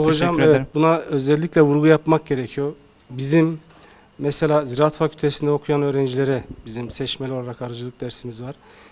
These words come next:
Speaker 1: Düşünün fakültedeki bir öğrenciye biz ders anlattığımız zaman, "Ya hakikaten arı böyle bir etkisi var mı?"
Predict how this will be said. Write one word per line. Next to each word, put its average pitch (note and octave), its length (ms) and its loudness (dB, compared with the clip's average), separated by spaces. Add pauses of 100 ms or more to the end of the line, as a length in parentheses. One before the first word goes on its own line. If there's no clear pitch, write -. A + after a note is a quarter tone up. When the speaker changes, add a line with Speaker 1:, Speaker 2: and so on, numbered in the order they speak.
(120)
Speaker 1:
Düşünün D#3+ 320 0
fakültedeki D3 800 -4
bir D#3+ 40 -2
öğrenciye C#3+ 440 0
biz C3 160 -8
ders C#3+ 240 -4
anlattığımız D3 480 -2
zaman, D3 240 -4
"Ya C#3 240 -4
hakikaten D3+ 420 -6
arı C#3 240 -4
böyle C#3+ 240 0
bir D3 60 -2
etkisi C#3+ 400 -4
var D3 140 4
mı?" B2+ 140 -2